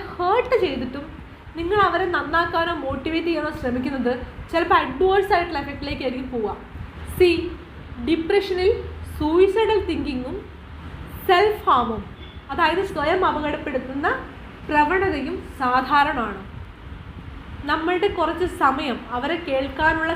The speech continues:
സമയം ചിലപ്പോൾ നമുക്ക് തരുന്നത് നമ്മുടെ ഏറ്റവും അടുത്തവരുടെ ജീവൻ തന്നെയായിരിക്കും. മറ്റൊരാളെ കേൾക്കാനുള്ള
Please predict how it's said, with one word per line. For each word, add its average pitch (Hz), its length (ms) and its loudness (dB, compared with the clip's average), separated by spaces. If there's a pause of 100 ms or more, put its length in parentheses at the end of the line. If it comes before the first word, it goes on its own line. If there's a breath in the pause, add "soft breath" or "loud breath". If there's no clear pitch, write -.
(120)
സമയം 254 360 0 (1000)
ചിലപ്പോൾ 302 360 2
നമുക്ക് 311 300 -2
തരുന്നത് 262 440 0 (520)
നമ്മുടെ 302 260 0 (100)
ഏറ്റവും 359 420 2
അടുത്തവരുടെ 285 440 -4 (100)
ജീവൻ 247 280 -2
തന്നെയായിരിക്കും. 220 520 -4 (160)
മറ്റൊരാളെ 427 500 6
കേൾക്കാനുള്ള 359 540 0